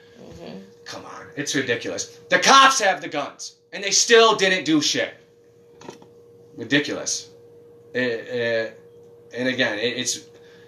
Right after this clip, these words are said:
Speaker 2: it's ridiculous that the argument is still, we, the guns should, the guns are completely cool. Guns are fine.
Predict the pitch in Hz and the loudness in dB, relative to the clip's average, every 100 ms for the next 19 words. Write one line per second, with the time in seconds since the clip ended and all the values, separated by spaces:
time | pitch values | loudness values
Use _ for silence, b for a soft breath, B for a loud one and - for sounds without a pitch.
0 | B 117 117 123 151 151 156 135 - 123 | B -8 -6 0 2 2 2 0 0 -2
1 | 117 113 - - - 127 127 123 120 113 | -2 -2 -6 -14 -10 -4 -2 -2 -2 -4
2 | 113 113 - - 113 110 104 101 B B | -2 0 2 2 0 -2 -4 -6 B B
3 | B B B B B B - - - - | B B B B B B -20 -20 -20 -20
4 | - - - - 117 113 110 104 98 113 | -20 -20 -20 -12 -10 -8 -10 -12 -12 -6
5 | 117 113 110 117 107 - 117 113 117 127 | -2 -2 -2 -6 -8 -10 -12 -8 -2 0
6 | 123 117 117 107 101 101 - - B B | 0 -4 -4 -6 -8 -12 -16 -18 B B
7 | B B B B - 147 135 117 98 | B B B B 2 2 2 -2 -10